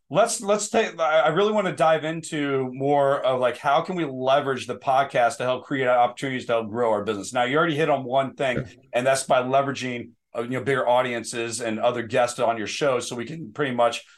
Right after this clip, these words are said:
Speaker 1: borrow their audience to help get more eyeballs on us.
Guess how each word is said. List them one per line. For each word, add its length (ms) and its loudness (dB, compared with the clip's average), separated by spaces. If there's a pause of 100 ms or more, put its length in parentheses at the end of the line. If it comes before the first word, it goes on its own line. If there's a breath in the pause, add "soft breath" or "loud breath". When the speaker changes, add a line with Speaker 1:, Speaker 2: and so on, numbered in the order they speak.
Speaker 1:
borrow 420 4
their 240 0
audience 460 0
to 200 -4
help 240 2
get 140 -4
more 160 -2
eyeballs 380 2
on 100 -4
us. 180 -4